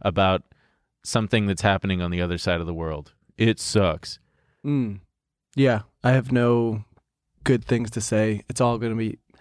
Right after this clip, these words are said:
Speaker 2: it's pr-, it'll be bad for Ukrainian people. It's gonna be really bad for Russian people too. I think the,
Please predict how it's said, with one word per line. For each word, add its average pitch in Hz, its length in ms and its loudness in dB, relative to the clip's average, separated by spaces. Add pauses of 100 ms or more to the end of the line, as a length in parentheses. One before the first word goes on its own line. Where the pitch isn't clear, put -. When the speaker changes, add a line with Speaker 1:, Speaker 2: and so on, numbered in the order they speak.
(720)
Speaker 2:
it's - 320 -14
pr-, - 300 0
it'll 190 460 2
be 175 260 2 (720)
bad 151 380 2
for 143 360 4
Ukrainian 131 540 2
people. 131 280 0
It's 127 120 0
gonna 123 120 -2
be 117 40 -2
really 120 180 0
bad 117 240 -2
for 117 140 -4
Russian 117 280 -4
people 120 240 -6
too. 117 300 -4
I 107 80 0
think 110 260 -4
the, 117 80 -4